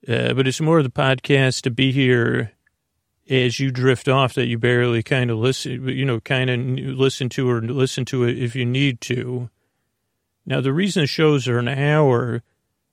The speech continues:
is to give you plenty of time. Uh, so if you, you know, if you can't sleep, uh, here's the thing. I make the show just as much, uh, for the percentage of listeners that can't sleep as the listeners that fall asleep in five minutes.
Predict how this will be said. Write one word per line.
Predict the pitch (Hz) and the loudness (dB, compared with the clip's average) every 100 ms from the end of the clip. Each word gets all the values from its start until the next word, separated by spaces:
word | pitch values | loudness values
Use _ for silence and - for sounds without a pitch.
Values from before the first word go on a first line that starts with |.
| - | -10
is | 131 - | -8 -6
to | 131 | -2
give | 143 135 | 0 0
you | 143 | 0
plenty | - 135 131 123 | -2 0 2 2
of | 110 | 0
time. | 123 127 123 113 120 - | -2 0 -2 -6 -8 -6
Uh, | 123 120 120 | -4 -4 -4
so | - 135 | 0 2
if | 123 143 | 2 0
you, | 135 | -2
you | 139 135 139 | -2 -2 0
know, | 139 | 0
if | 120 | 0
you | 135 123 | -2 -4
can't | - 160 - | 0 0 -2
sleep, | - 123 117 - | -2 -2 -2 -6
uh, | - 120 | -6 -6
here's | - 127 147 | -4 0 0
the | 131 | 0
thing. | 131 147 117 | 0 0 0
I | |
make | 127 135 - | 0 0 0
the | |
show | 131 - 131 | -2 0 0
just | 120 - 151 - | 0 -2 -4 -2
as | 156 | -2
much, | 147 147 - - | 0 0 -2 -4
uh, | 131 | -6
for | 110 135 | -2 -2
the | 123 120 127 127 | 0 -2 -4 -6
percentage | 131 - 139 135 | -4 -2 0 0
of | 135 | 2
listeners | 127 123 139 120 | 0 0 -2 -2
that | 123 | -4
can't | - 139 135 | 0 0 0
sleep | - 131 123 | -2 -2 -2
as | 117 | -2
the | 127 | -2
listeners | 123 143 120 | -2 -2 -4
that | 120 | -4
fall | 110 131 120 | -4 -2 -2
asleep | 110 - 123 - | -4 -4 -4 -4
in | 117 | -8
five | - 131 123 | -6 -4 -4
minutes. | 120 127 127 131 - - | -2 0 0 -2 -8 -12